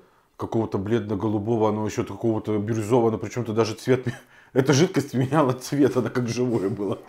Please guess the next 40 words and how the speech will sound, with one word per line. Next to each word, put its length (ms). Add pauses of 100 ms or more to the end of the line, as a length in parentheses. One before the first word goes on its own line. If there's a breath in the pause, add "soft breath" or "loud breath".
<laughs> 220
Этот 240
цвет. 160 (680 loud breath)
И 160
мы 180
к-, 260 (120)
такое 300
попили, 460
в 380
Магните, 380
что 260
ли, 80
или 100
ещё 200
тогда 220
семья 380
была 240
здесь, 280
это. 260 (420 soft breath)
Мы 100
купили, 520
я 100
попробовал, 480
я, 160
говорю, 160
ещё 160
назвал, 340
говорю, 160
как 180
омывательная 540
жидкость 400
для 140
стекла, 500
для 200
машины. 440 (480 loud breath)
Оно 220
такого 320
ужасного 480
цвета, 560 (760)
почитали, 600